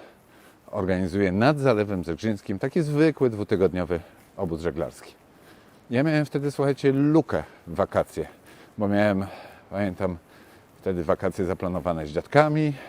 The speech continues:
z rodzicami, obóz językowy, bo w szkole uczyliśmy się rosyjskiego i rodzice stwierdzili, że,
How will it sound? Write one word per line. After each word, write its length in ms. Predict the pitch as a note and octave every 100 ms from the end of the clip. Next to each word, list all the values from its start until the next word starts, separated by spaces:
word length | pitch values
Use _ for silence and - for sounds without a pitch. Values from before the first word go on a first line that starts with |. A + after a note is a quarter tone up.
| - - - - - - -
z 40 |
rodzicami, 920 | F#2 D#2 C2+ A2 D#3+ D#3 D#3+ D3+ D3 C#3+ - - - - - - - - -
obóz 260 | F#2+ F#2
językowy, 800 | A#2 G2+ G2 G2 C#3+ D#3 E3+ E3+ D#3 - - - - - - - - -
bo 220 | E2 E2+
w 60 |
szkole 260 | - F#2+ F2+
uczyliśmy 440 | F#2+ - F#2 -
się 360 | F#2+ G2+ F#2+ F#2+ F#2+ - - -
rosyjskiego 920 | G2+ G2+ F#2+ G#2+ - G#2 G#2+ A#2 A#2 A2
i 180 | G2 G2 F#2+ - -
rodzice 380 | F2+ F#2 E2+ G#2
stwierdzili, 640 | - - G2 E2+ G2+ G#2+ G2+ - - - - - - - - -
że, 400 | A2 G#2 G2 G2+